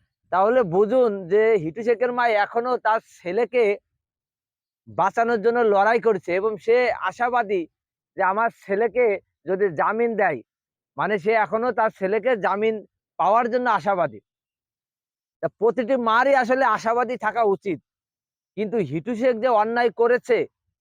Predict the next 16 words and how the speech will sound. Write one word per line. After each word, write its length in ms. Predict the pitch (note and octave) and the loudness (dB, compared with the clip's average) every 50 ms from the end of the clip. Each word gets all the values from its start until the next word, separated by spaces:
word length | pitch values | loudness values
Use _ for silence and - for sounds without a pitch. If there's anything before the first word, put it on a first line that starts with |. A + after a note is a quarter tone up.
| _ _ _ _ _ - | _ _ _ _ _ -2
সারা 160 | E3+ G3 G#3+ F#3+ C3+ A2 D3+ | 0 0 0 0 -2 -2 -2
বাংলাদেশের 500 | F#3+ A3+ A#3 A#3+ B3 A#3+ B3 G#3+ B3 A#3+ A#3 A#3 | 0 0 0 0 0 0 0 0 0 0 2 2
লোক 100 | A#3 A3 | 0 2
জানে, 220 | G3+ A3 G#3+ G#3+ G#3+ G#3 G3 E3+ - - | 2 0 0 2 2 2 2 0 -2 -4
কিন্তু 200 | - G#3+ A3 G#3+ G3+ | -6 -4 -4 -4 -4
সেই 320 | - - - G#3 A#3 B3 A3 | -4 -2 0 2 2 2 2
হিটু 280 | F3+ E3 F3+ D#3+ B3 A3+ | 0 -2 -4 -6 -6 -4
শেখকে 300 | - B3+ B3 G#3+ - B3 | -2 -2 -2 0 -2 -2
যদি 160 | A#3 B3+ A#3+ B3 | -2 0 0 0
এখন 240 | A3+ G#3 F#3+ A#3 A3 G3 - _ _ _ _ _ - | 0 0 0 -2 -4 -6 -10 _ _ _ _ _ -4
ফাঁসি 240 | E3+ F#3 F#3 - B3+ | -2 -2 -2 -2 -2
থেকে 220 | G#3+ B3 C4 A3+ B3+ | -2 -2 0 0 0
তার 160 | A3+ B3+ B3 A#3 | 0 0 0 0
মা 160 | A3+ A3 A3 A3 | 0 0 0 0
বাঁচাতে 540 | G3 D#3 G3+ A3 G#3 - B3 - - B3 B3 A#3 G3+ - _ _ _ _ _ _ _ _ _ _ _ - | 0 0 0 0 0 0 -2 -2 0 0 0 0 -2 -4 _ _ _ _ _ _ _ _ _ _ _ -14
যায়, 420 | C#3+ C3 G3 G#3+ A3 G#3 F3+ D3+ | -4 0 2 4 4 2 2 0